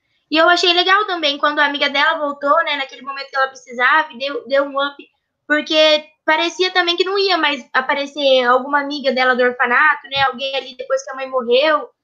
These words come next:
Ela tava já totalmente, assim, sozinha na casa, né, se afundando lá nas bebidas e nos, enfim.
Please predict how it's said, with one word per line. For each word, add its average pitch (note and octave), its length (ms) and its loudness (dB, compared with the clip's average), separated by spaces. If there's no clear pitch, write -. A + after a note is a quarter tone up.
Ela B3 180 4
tava C4+ 400 2
já C4 220 0
totalmente, D4 640 -6
assim, C4 380 -8
sozinha C#4+ 640 -4
na C4 120 -4
casa, C#4+ 560 0
né, C#4+ 340 -4
se C#4+ 120 -4
afundando C4+ 600 0
lá C4+ 340 4
nas B3 160 -4
bebidas B3+ 760 -6
e B3 80 -6
nos, B3 460 -6
enfim. A#3 520 -6